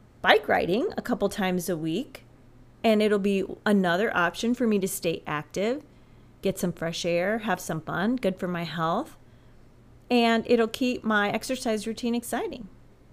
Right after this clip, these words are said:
and I can do one more social thing. So now think of how that little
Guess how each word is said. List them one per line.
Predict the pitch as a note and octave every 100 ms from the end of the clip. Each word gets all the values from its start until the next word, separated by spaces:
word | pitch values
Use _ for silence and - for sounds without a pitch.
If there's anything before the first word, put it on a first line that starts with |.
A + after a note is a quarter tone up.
| - - -
and | A#3 F#3
I | F#3+
can | - G3+
do | G3 F#3+
one | F#3 F3
more | F#3
social | G3 - - A3
thing. | E4 F4 - - - - - - - - - - - - - - - - - - - - - -
So | - C#4 C4+
now | C4+ E4 G4 A4
think | G4 D#4+ D4
of | G#3+
how | - A#3+ A#3 A#3
that | F#3+ G3 F#3+ G3 C#4+ - - - - -
little | G3+ A3+ C4 B3+ -